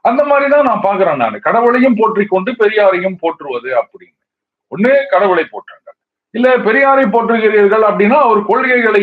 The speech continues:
ஏற்றுக்கொண்டு அவரை போற்றுவதாக இருக்க வேண்டும். ஆனா, அவருடைய கொள்கையை ஏத்துக்காம நாங்கள் பெரியாரை போற்றுவோம் அப்படின்னா இது எப்படி பாக்குறதுன்னு எனக்கு புரியல விஜய்.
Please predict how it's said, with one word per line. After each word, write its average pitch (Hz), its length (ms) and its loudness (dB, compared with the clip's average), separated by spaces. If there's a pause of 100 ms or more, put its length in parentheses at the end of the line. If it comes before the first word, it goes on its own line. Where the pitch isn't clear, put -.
ஏற்றுக்கொண்டு 262 720 0
அவரை 196 280 2
போற்றுவதாக 143 640 -2
இருக்க 123 260 -10
வேண்டும். - 320 -20 (440)
ஆனா, 294 180 2
அவருடைய 262 520 2 (100)
கொள்கையை 269 580 0
ஏத்துக்காம 233 640 0
நாங்கள் 214 340 0
பெரியாரை 226 460 2
போற்றுவோம் 202 600 2
அப்படின்னா 185 520 0 (1200)
இது 202 100 -2
எப்படி 233 280 0 (880)
பாக்குறதுன்னு 170 580 0
எனக்கு 123 260 -4 (220)
புரியல 190 360 0
விஜய். 110 340 -10